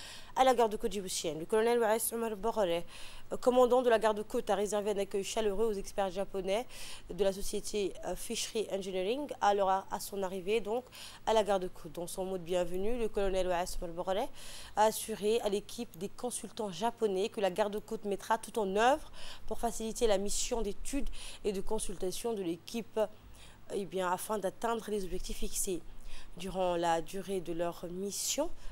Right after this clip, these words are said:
de travail, les experts, euh, ont pu donc effectuer plusieurs visites dans les différents sites en relation avec le projet de donation de deux patrouilleurs de trente-cinq mètres et du ponton afin de collecter les données nécessaires.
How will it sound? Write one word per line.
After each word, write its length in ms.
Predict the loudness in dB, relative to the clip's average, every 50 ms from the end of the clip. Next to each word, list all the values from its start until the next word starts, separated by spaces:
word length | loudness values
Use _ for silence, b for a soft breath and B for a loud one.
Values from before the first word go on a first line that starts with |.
| B B
de 80 | 8 8
travail, 380 | 8 6 6 2 2 2 0
les 100 | 0 -2
experts, 540 | -4 -4 -6 -2 2 4 4 4 4 0 -4 -8 -8 -10 -12 -12 -12 B B B B B B B B B B B 4
euh, 400 | 6 8 8 8 8 6 4 2 -2 -2 0
ont 140 | 0 0 0
pu 340 | 0 0 2 4 6 6
donc 320 | 6 6 4 4 4 4 4
effectuer 560 | 2 2 2 0 -2 -2 -4 -4 -4 -2 -2
plusieurs 380 | -4 -4 -6 -4 0 0 0 0
visites 340 | -2 -4 -6 -6 -6 -4
dans 100 | -2 0
les 120 | 0 0 -2
différents 360 | -4 -6 -8 -6 -6 -6 -6
sites 360 | -4 -4 -4 -4 -4 -4 -4
en 100 | -4 -4
relation 500 | -2 -2 -4 -2 -2 -2 -2 -2 -4 -4 -6 B B B B B B B
avec 180 | -2 -2 0
le 100 | 2 4
projet 360 | 6 8 8 8 6 4 4 4
de 80 | 2
donation 580 | 2 0 0 0 -2 -4 -6 -4 -2 -2 -2 0 0 B B B B B -4
de 40 |
deux 180 | 0 2 2 4
patrouilleurs 420 | 4 2 0 -2 -2 -4 -2 -2
de 40 | -2
trente-cinq 440 | -4 -6 -8 -8 -8 -6 -6 -6 -4 -2
mètres 320 | -2 -2 -2 -4 -4 -6
et 40 | -6
du 120 | -6 -6
ponton 400 | -6 -8 -10 -10 -8 -6 -6 -6 -6
afin 300 | -8 -10 -8 -6 -6 -6
de 100 | -6 -6
collecter 480 | -4 -4 -2 -2 -4 -4 -6 -6 -6 -6 B B B B B B B B -4
les 80 | -2
données 240 | 0 0 2 2 2
nécessaires. 880 | 0 0 -2 -4 -6 -6 -6 -6 -6 -6 -8 -8 -8 -6 -6 -6 -6 -6